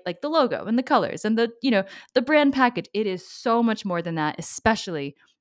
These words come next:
in B two B. It can be ex-, the thing that accelerates deals or the thing that doesn't even allow the deal to happen in the first place.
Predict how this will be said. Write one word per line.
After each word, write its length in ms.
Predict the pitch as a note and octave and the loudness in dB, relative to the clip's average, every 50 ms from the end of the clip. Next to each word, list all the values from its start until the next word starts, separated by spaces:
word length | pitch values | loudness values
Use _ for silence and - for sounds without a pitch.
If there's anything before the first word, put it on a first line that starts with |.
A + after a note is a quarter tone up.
| _ | _
in 140 | - E3+ E3 | -4 -4 -2
B 160 | - D#3 D3+ | -2 -2 -4
two 80 | C#3+ C#3 | -4 -4
B. 220 | - B2+ A#2+ G#2+ - | -6 -6 -8 -6 -6
It 100 | - - | -4 -2
can 120 | - F#3+ | -2 -2
be 120 | E3 F3+ D#3 | 0 -2 -2
ex-, 220 | D3 - - - _ | -4 -6 -12 -14 _
the 80 | F3+ | -12
thing 200 | E3+ - F3+ F3 | -10 -8 -6 -6
that 100 | D#3+ D3 | -6 -6
accelerates 680 | C3+ - - - - G#3 G#3 G#3+ A3 G#3+ G3+ G3 G3 - | -8 -12 -14 -8 -4 -2 -2 0 2 2 2 2 0 -2
deals 420 | - G#3+ G3+ F#3+ F#3+ G3+ G3 - _ _ _ _ _ _ _ | -4 -2 0 0 -2 -2 -6 -10 _ _ _ _ _ _ _
or 440 | - B3 B3 G#3+ F3 D#3 D3+ D#3 - _ _ _ _ | 4 6 8 8 8 6 4 0 -4 _ _ _ _
the 80 | F3 | -12
thing 220 | E3 - F3+ F3+ F3 | -8 -6 -6 -4 -4
that 180 | E3+ D#3+ - | -6 -6 -2
doesn't 300 | - F#3+ F#3+ F#3+ G#3 - - _ | -2 0 0 0 0 -2 -4 _
even 260 | - F#3+ F3 F3+ F3+ - - | -4 -2 -2 -2 -4 -4 -6
allow 340 | E3+ D#3+ D#3+ D#3 D#3+ D#3+ | -2 0 2 2 2 2
the 100 | D#3 D#3 | 0 -2
deal 200 | C#3+ D#3 D3+ C#3+ | -2 -2 -4 -4
to 80 | C#3 D#3 | -4 -6
happen 300 | C#3+ D3 C3+ C#3+ - C#3 | -6 -6 -8 -8 -8 -8
in 80 | C#3+ C3+ | -8 -8
the 60 | C#3 | -8
first 300 | - _ - - - _ _ | -8 _ -16 -16 -16 _ _
place. 340 | - - - - - - | -18 -18 -18 -20 -20 -20